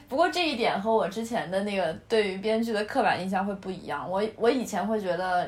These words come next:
灵感这个东西不是说你坐在凳子上作死就能等到的。我觉得当你想不出来的时候，你不如就 <laughs> 先不要，就可能先休息一下，然后可能后面就会有灵感。那，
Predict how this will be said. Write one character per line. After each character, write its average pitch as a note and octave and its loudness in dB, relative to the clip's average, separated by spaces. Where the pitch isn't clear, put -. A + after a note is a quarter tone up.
灵 G3+ -2
感 C4 6
这 G3+ 0
个 F#3+ 2
东 F#3+ -2
西 G3+ -6
不 G3 -6
是 G#3 -4
说 G#3 -2
你 G3 -6
坐 G3+ -4
在 E3+ 4
凳 G3 -4
子 F3+ -4
上 F#3 0
作 G#3 0
死 G#3 -6
就 G3 -4
能 F3+ 2
等 F3+ -4
到 D#3+ -2
的。 - -10
我 F#3 -8
觉 F#3+ -8
得 G#3+ -2
当 E4 8
你 C#4 -2
想 F3+ 0
不 G3 -4
出 B3+ 0
来 G3 4
的 G3+ 0
时 G#3 -6
候， F#3+ -4
你 G3 -4
不 D4 -6
如 A3 0
就 D#4 2
<laughs> - -18
先 C4+ -2
不 F#3+ -4
要， G3 4
就 G3+ -6
可 G#3 -4
能 F3 -2
先 A3+ -4
休 A#3+ 2
息 B3 -4
一 F3 -4
下， F3 -2
然 E3+ -2
后 F#3 0
可 F#3+ -6
能 D3+ -2
后 E4+ -2
面 A3 0
就 F#3 -4
会 G3 -2
有 D3+ 0
灵 G2+ -12
感。 - -8
那， - -10